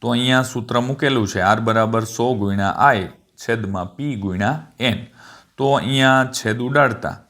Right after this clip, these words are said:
એટલે કે સો ગુણ્યા નવ હજારના છેદમાં નવ હજાર ગુણ્યા આઠ, તો બરાબર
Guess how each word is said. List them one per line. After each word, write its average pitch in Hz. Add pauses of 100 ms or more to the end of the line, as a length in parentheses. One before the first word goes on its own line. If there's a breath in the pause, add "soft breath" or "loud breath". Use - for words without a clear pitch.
(280)
એટલે 98
કે 98
સો 127
ગુણ્યા 120
નવ 123
હજારના 131
છેદમાં 120
નવ 113
હજાર 120
ગુણ્યા 104
આઠ, 95 (360 loud breath)
તો -
બરાબર 95